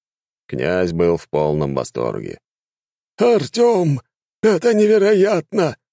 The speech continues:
восклицал он, размахивая кружкой. «Я никогда не видел ничего подобного! Ты представляешь, какие это открывает возможности!» Он, похоже, уже строил грандиозные планы.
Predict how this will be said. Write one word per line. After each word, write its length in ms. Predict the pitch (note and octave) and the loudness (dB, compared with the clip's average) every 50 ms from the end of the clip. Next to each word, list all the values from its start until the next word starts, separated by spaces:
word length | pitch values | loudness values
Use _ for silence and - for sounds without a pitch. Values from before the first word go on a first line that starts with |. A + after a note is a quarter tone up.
| _ _ - | _ _ -6
восклицал 580 | - C#2 - - D#2 C#2 - - C#2+ C2+ C#2 | -6 -6 -4 -4 -6 -6 -4 -2 -2 -2 0
он, 160 | D#2+ D2+ C#2+ C2+ | 0 -2 -2 -2
размахивая 520 | D2 D2+ F2 D#2 C2+ - - D2+ C#2+ C#2 | -4 -4 -4 -6 -6 -4 -4 -4 -4 -4
кружкой. 440 | - F2 D2+ - - - A#1 - - _ _ _ _ _ _ _ _ _ _ _ _ - | -4 -4 -6 -6 -6 -10 -12 -12 -14 _ _ _ _ _ _ _ _ _ _ _ _ -2
«Я 240 | - A3 G3 F#3 F#3+ | 0 2 2 2 2
никогда 520 | G#3+ G#3 E3 F#3+ G3 F#3 F#3 F#3+ F3 D#3+ | 2 0 2 2 0 0 2 0 0 2
не 140 | E3+ F3+ D#3+ | 2 2 2
видел 280 | D#3+ E3+ D#3 D#3 E3+ E3+ | 2 2 2 2 2 2
ничего 380 | D#3+ C#3 - E3 F3 F3 E3 | 0 0 0 0 0 0 0
подобного! 560 | - D#3 E3 E3+ D#3+ D3 D#3 E3 E3+ C#3 G2+ - _ _ _ _ _ _ _ _ _ _ - | -2 -2 0 0 0 0 0 0 -2 -2 -4 -8 _ _ _ _ _ _ _ _ _ _ -2
Ты 120 | B3 B3+ | -2 0
представляешь, 720 | - F#4+ F4+ - - A3 G#3+ A3 C4 C4 A3+ D#3 - - _ _ _ _ _ - | 0 0 -2 0 0 0 2 2 4 2 2 0 -2 -6 _ _ _ _ _ -4
какие 520 | - G3 E3+ - - A#3+ C4+ C4+ B3+ B3+ | -2 -2 -2 -2 -2 -2 0 0 2 0
это 180 | B3 - G3+ A3 | 0 0 0 0
открывает 600 | A3 - - A#3+ A#3+ F#3+ E3+ F#3 C3 F3+ E3+ D#3 | 0 -2 -2 -2 0 0 0 0 0 0 -2 0
возможности!» 920 | - F3+ E3 C3+ D3+ G#3 B3 A#3 G3+ F3+ G3+ G#3 E3 - - A3 D#3+ - _ _ _ _ _ _ _ _ _ _ _ _ _ _ _ _ _ | 0 -2 -2 0 -2 0 0 0 0 0 0 0 -2 -2 -4 -6 -6 -6 _ _ _ _ _ _ _ _ _ _ _ _ _ _ _ _ _
Он, 200 | - D#2+ E2 D#2 | -4 -4 -4 -4
похоже, 400 | - D#2+ D#2+ - F2 E2+ D#2+ F2 | -4 -6 -4 -4 -4 -2 -2 -2
уже 200 | E2 D#2+ E2 E2 | -2 -2 -2 -4
строил 480 | D2+ - - F#2 A#2 B2 B2+ B2 A#2+ A2 | -4 -4 -6 -4 -2 0 0 0 0 0
грандиозные 1000 | F2+ F2 G2 A2+ G#2+ F#2 E2 F2+ G2 F2+ G2+ C3 B2+ G#2 F2+ G#2+ A2+ A2 G2 F2+ | 0 -2 -2 -2 -2 -2 0 0 0 2 2 0 0 -2 -2 -2 -2 0 -2 -2
планы. 560 | - F#2+ G2+ G#2+ A#2 A2 F#2 C#2+ G#1 - | -2 -2 -2 -2 -4 -4 -6 -8 -8 -10